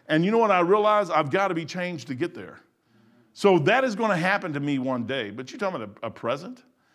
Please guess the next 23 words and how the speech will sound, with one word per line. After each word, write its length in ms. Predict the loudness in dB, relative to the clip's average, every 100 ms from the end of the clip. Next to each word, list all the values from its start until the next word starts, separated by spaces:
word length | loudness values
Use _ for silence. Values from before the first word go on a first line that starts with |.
| _ _ _ _
The 100 | 0
Lord, 300 | 4 4 4
I, 180 | 4 2
the 160 | 0 0
night 260 | 0 -2
that 100 | -4
he 120 | -6
gave 180 | -4 -4
me 80 | -2
that 140 | -2
on 80 | -2
the 40 | -2
back 220 | -4 -2
porch, 240 | -6 -8
to 120 | -8 -6
this 180 | -6
day, 220 | -6 -6 -8
forty-two 460 | -10 -10 -10 -10
years 220 | -8 -6
later, 240 | -6 -6 -4
I 140 | -4
still 560 | -4 -10 -6 -4 -2 -4
marvel 760 | -8 -6 -4 -2 -4 -8 -18